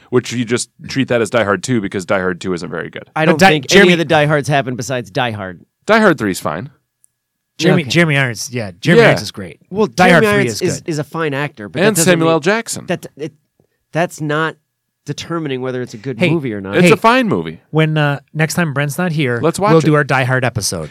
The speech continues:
Speaker 1: This is what
Speaker 2: Well,
Speaker 1: we'll
Speaker 2: no,
Speaker 1: do.
Speaker 2: Die Hard, I'd happy to be a part of.
Speaker 3: No, the Die Hard franchise, which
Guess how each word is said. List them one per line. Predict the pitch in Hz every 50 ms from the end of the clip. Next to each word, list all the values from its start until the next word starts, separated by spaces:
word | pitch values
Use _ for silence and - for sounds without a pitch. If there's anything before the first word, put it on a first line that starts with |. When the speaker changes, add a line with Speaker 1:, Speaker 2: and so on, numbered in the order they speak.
| - - -
Speaker 1:
This | 147 160 156
is | 190
what | 190 190
Speaker 2:
Well, | - -
Speaker 1:
we'll | 262 -
Speaker 2:
no, | 165
Speaker 1:
do. | 135
Speaker 2:
Die | - 226 277 294
Hard, | 240 196 160 139
I'd | 139 139
happy | 135 165 196 170 165
to | 143
be | 127 139
a | 131 120
part | - 180 208 202 143
of. | 98 90 85
Speaker 3:
No, | - 196 190
the | 160 175
Die | 147 160 160
Hard | 151 160 175 170
franchise, | - - 175 160 139 123 135 120 113 107 101 -
which | 135 143 131 -